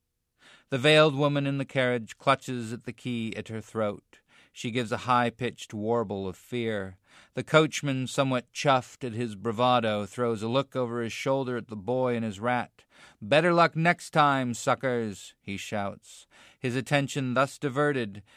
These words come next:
he does not see the cedar trunks as they fall domino-like in a crash of splinters to block the road ahead. Three of them, one after another.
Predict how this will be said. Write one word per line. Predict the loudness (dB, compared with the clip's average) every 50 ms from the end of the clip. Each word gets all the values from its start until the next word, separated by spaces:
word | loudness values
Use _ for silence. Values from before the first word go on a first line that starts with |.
| _ _
he | -8 -8 -6
does | -4 -4 -2
not | 0 2 2 2 0 -2
see | -6 -4 -4 -4
the | -4 -6
cedar | -8 -6 -4 -4 -2 -2 -2
trunks | -4 -4 -2 -2 -2 -2 -4 -8 -10
as | -14 -10 -6
they | -4 -4 -4
fall | -4 -2 0 2 4 6 6 4 4 2
domino-like | 0 0 2 2 2 2 0 -2 -2 -2 -2 -2 -2 -2 -2 -2 -4 -6 -10 -10
in | -8 -8
a | -8
crash | -8 -4 0 0 2 2 0 -4 -8
of | -10 -10
splinters | -10 -12 -10 -6 -4 -4 -4 -4 -4 -4 -4 -6 -6 -8
to | -10 -10
block | -6 -2 0 2 2 0 0 _ _ -8
the | -6 -4
road | -2 -2 -2 -2 -2 -4 -6
ahead. | -6 -6 -6 -4 -4 -4 -6 -6 -10 -16 -20 _ _ _ _ _ _ _ _
Three | -10 -4 -2 0 0 0
of | 0 -2
them, | -2 -4 -4 -4 -6 -8 -10 _ _ _ _ _ _ -8
one | -4 0 0 2 2 0 -2 -2
after | -4 -4 -4 -4 -6 -6 -6 -4
another. | -4 -2 -2 -2 -2 -4 -4 -6 -8 -12